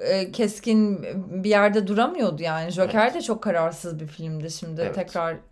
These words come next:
Speaker 1: e, düşününce. Peki o zaman şeyden bahsedelim birazcık. Bu, e, hep çocuğa Juno diyesim geliyor. Kesinlikle
Speaker 2: Paul
Speaker 1: Juno
Speaker 2: Dano.
Speaker 1: değil. Paul Dano. Onun yarattığı bir böyle kötü bir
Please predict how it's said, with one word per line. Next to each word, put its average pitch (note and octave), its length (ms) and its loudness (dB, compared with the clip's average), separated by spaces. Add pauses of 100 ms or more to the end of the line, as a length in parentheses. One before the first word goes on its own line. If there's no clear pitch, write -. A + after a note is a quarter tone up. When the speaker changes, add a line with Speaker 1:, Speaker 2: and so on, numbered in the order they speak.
(140)
Speaker 1:
e, D#3 480 -6
düşününce. F#3+ 580 -6 (380)
Peki C4+ 220 2
o C4+ 100 8
zaman C#4+ 540 2 (160)
şeyden B3 400 0
bahsedelim E3 640 -2
birazcık. E3 580 -6 (100)
Bu, G3 440 2 (340)
e, F3 560 0 (300)
hep A3 220 -6
çocuğa G3+ 340 0
Juno F#3 380 -4
diyesim D#3+ 320 -6
geliyor. D3+ 320 -6
Kesinlikle G3+ 380 0
Speaker 2:
Paul A#2+ 120 8
Speaker 1:
Juno A2+ 160 4
Speaker 2:
Dano. F#2+ 120 0
Speaker 1:
değil. A3 200 -6
Paul G3+ 280 2
Dano. F3 440 -2 (400)
Onun D3+ 280 2
yarattığı F#3 880 6
bir F#3 200 -2
böyle F3 300 4
kötü G3+ 320 -6
bir F3+ 380 -2